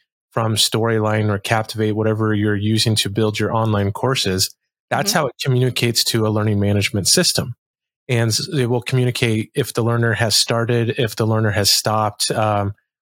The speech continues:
Speaker 1: what the quiz questions were, if they got the questions right or, or, uh, not right as well. But that's basically it. So it didn't track much more beyond that. And so what X A P I is, it,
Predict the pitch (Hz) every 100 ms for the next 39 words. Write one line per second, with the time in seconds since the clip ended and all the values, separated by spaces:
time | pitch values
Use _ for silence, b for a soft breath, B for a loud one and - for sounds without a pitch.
0 | - 127 127 - 139 - 143 127 - 123
1 | - 120 123 123 120 - 110 110 107 101
2 | - 120 104 117 110 113 110 113 - 120
3 | 104 104 - 131 107 104 - _ _ _
4 | _ 110 104 110 151 135 110 107 - 110
5 | 107 147 131 98 113 B B B 143 170
6 | - - 180 - 185 151 139 113 - -
7 | 131 127 156 185 160 165 151 - - 127
8 | 131 143 - 156 139 120 113 117 120 117
9 | 104 113 98 - - - _ _ _ -
10 | 127 147 143 143 160 - 170 156 131 139
11 | 135 113 120 113 117 120